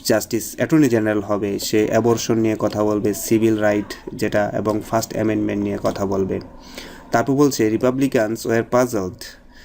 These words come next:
এ-, ওইখানে প্রথম বলছে বাফলড, এখন হচ্ছে পাজল, একই কথা। আমি এই খা-, এই সময় আইসা বাফলের একটা ভালো সিনোনিম, আহ, খুঁজছিলাম। পাজল হচ্ছে খুব ভালো হান্ড্রেডে হান্ড্রেড সিনোনিম। বলছে, "সকল রিপাবলিকান পাজল হয়ে গেছিল।"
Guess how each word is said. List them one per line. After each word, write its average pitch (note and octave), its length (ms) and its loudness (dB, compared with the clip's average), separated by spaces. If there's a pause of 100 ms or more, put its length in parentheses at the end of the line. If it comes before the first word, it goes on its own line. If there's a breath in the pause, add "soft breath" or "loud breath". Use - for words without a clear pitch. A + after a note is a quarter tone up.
(260 loud breath)
এ-, - 180 -4 (100)
ওইখানে C#3+ 320 2
প্রথম C3+ 380 2
বলছে C3 300 2
বাফলড, D3+ 600 0
এখন A#2+ 320 -2
হচ্ছে A#2 200 0
পাজল, G#2+ 480 0
একই B2 340 0
কথা। C3 360 0
আমি A2 280 2
এই A#2 120 0
খা-, A2+ 260 -2
এই A#2 160 4
সময় B2 260 2
আইসা A2+ 340 2 (380 loud breath)
বাফলের A#2 420 0
একটা A2+ 260 -2
ভালো A2 340 -2
সিনোনিম, A2+ 580 0
আহ, G#2+ 200 -4
খুঁজছিলাম। - 640 -2 (100)
পাজল A2 300 0
হচ্ছে A2 320 -4 (120)
খুব A2 160 0
ভালো G#2 280 0 (460 loud breath)
হান্ড্রেডে A2 320 0
হান্ড্রেড G#2 380 -4
সিনোনিম। G2 440 -2
বলছে, A2 400 2 (300 loud breath)
"সকল C3+ 380 2
রিপাবলিকান B2+ 720 2
পাজল A#2 360 0
হয়ে A2 220 -2
গেছিল।" F#2+ 380 -6